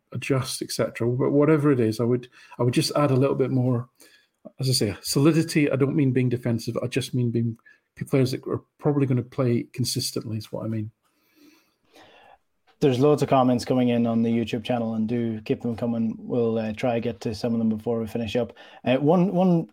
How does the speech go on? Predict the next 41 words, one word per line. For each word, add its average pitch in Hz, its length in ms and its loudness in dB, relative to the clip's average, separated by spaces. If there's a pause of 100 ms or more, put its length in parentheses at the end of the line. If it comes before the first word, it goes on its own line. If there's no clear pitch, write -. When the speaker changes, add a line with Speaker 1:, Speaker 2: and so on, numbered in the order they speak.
Speaker 2:
that 135 140 4
I 123 80 2
do 135 120 2
wanna 120 380 0 (480)
focus 120 240 -2
on 120 140 2
immediately 120 540 0
is, 104 360 -6 (380)
uh, 113 140 0
Richie, 120 380 0
who 110 140 -4
says 110 400 -4
that 110 160 -4
Abada 113 420 -2
is 107 140 -4
a 110 60 -8
coward. 110 560 -4 (340)
Uh, 110 160 2
well, 117 160 2
he, 117 240 -2 (140)
I - 20 -2
mean, 113 180 0
he's, 110 300 -2
he's 131 100 -2
twenty-one 135 400 2
years 117 200 2
old 120 300 4
and 110 120 -2
has 110 220 -2
scored 117 320 -2
four 120 240 0
goals 113 420 0
in 113 140 0
two 123 160 -2
games 113 320 -2
against 107 260 -4
Rangers, 110 480 -2
so 117 140 -2
I 110 80 -4
don't 117 180 -2
think, 113 240 -4